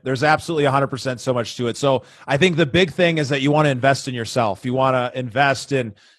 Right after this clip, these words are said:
you know, if you're watching on video, you see a stack of books behind me. Um, every single day I'm sitting down and I'm reading. And now there's times where I fall off the wagon. There's times where I'm not investing in putting the right thoughts into my head. But,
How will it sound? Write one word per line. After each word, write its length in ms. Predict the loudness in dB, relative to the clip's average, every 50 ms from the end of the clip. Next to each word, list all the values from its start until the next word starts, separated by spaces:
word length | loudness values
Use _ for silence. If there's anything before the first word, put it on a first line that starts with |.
| _ _
you 80 | -2
know, 200 | 0 2 2 2
if 140 | 2 0 0
you're 80 | 2 4
watching 320 | 6 6 6 4 2 -2
on 140 | -4 -4 -2
video, 360 | -2 0 2 2 2 2 2
you 80 | 0 0
see 200 | -2 -4 -4 -4
a 60 | -4
stack 320 | -4 -2 0 0 0 0
of 100 | -2 -2
books 260 | 0 0 0 0 -2 -4
behind 400 | -4 -2 0 0 0 0 0 -2
me. 240 | -4 -4 -6 -6 -10 _ _ _ _ -4
Um, 280 | -2 0 0 0 -2 -2 _
every 240 | 2 2 4 4 2
single 300 | 2 4 4 4 4 4
day 280 | 2 2 4 4 4 4
I'm 120 | 2 0
sitting 260 | -2 -4 -2 -2 -2
down 240 | 0 0 0 0 0
and 100 | -2 -2
I'm 140 | -4 -4 -4
reading. 400 | -2 -2 -2 -2 -2 -4 -6 -6
And 140 | -8 -8 -10 -12 _ _ _ -2
now 220 | 2 4 4 4
there's 260 | 6 4 4 2 2
times 420 | 0 2 4 4 4 4 2 2 4
where 160 | 4 6 6
I 140 | 6 6 4
fall 360 | 2 2 4 4 6 6 6
off 260 | 6 4 4 0 -2
the 100 | -4 -2
wagon. 400 | 0 0 0 0 -2 -4 -8 -14 -12
There's 180 | -10 -8 -8 -6
times 400 | -4 0 0 2 2 0 0 2
where 160 | 2 4 4
I'm 220 | 4 4 2 2 0
not 320 | 2 2 4 2 2 0 -4
investing 720 | -8 -6 -2 0 0 0 0 -2 -2 -4 -4 -4 -6 -10 -14 _ _ _ _ _
in 260 | -2 0 0 0 0
putting 300 | 0 0 0 2 2 0
the 100 | 2 2
right 220 | 2 2 2 2 0
thoughts 500 | _ 2 2 2 2 0 -4 -12 -14 -10 -8
into 180 | -8 -6 -4 -4
my 180 | -2 -2 0
head. 260 | 2 2 2 2 2
But, 160 | 2 0 0